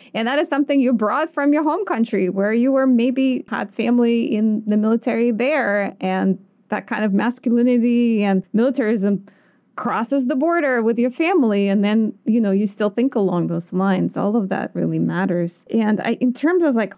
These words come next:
what do we do with this? So in my book, I write that I'm not gonna end with a laundry list of policy recommendation to make the military less bad for immigrants,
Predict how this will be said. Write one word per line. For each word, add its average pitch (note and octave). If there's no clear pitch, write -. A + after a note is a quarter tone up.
what G3
do C#4+
we G#3
do F3
with F3+
this? -
So -
in A3
my A#3
book, G3
I F#3+
write F3+
that G3
I'm F3
not F3+
gonna E3+
end A3
with F3
a -
laundry F3+
list E3+
of E3+
policy F#3+
recommendation G#3+
to G3
make F#3
the F3
military F3
less E3+
bad F3
for -
immigrants, G3+